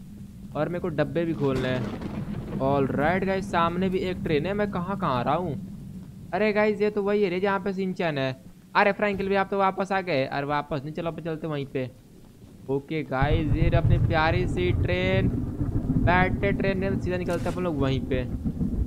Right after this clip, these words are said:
क्योंकि guys अपने को वो pin चाहिए। Pin अलावा मैं कुछ भी open नहीं कर सकता हूँ।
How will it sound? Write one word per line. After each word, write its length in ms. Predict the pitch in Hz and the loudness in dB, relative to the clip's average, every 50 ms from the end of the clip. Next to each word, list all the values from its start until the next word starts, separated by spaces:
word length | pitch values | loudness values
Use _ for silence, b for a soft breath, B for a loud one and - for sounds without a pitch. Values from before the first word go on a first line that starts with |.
| - - - | 0 0 0
क्योंकि 240 | - 139 139 - 143 | 0 0 0 0 0
guys 300 | 143 147 151 160 160 151 | 0 2 2 2 2 2
अपने 280 | 151 147 - 160 165 | 0 -2 -2 -2 -2
को 80 | 160 156 | -2 0
वो 100 | 170 170 | 0 -2
pin 300 | 151 - 151 151 151 147 | -2 -2 -2 -2 -2 -2
चाहिए। 220 | 135 - 131 131 131 | -2 -2 0 -2 -2
Pin 300 | - - - 151 156 165 | -2 -2 -4 -4 -2 -2
अलावा 300 | 160 156 156 156 160 160 | 0 0 2 2 2 0
मैं 160 | 160 160 156 | 0 -2 -4
कुछ 200 | 156 151 - - | -4 -6 -8 -6
भी 120 | 143 160 | -4 -2
open 260 | 160 151 - - 156 151 | 0 -2 -2 -2 -4 -4
नहीं 100 | 151 139 | -4 -2
कर 140 | 143 131 | -4 -4
सकता 280 | - - 127 - - 131 | -4 -6 -8 -4 -4 -4
हूँ। 160 | 127 127 131 | -2 -4 -6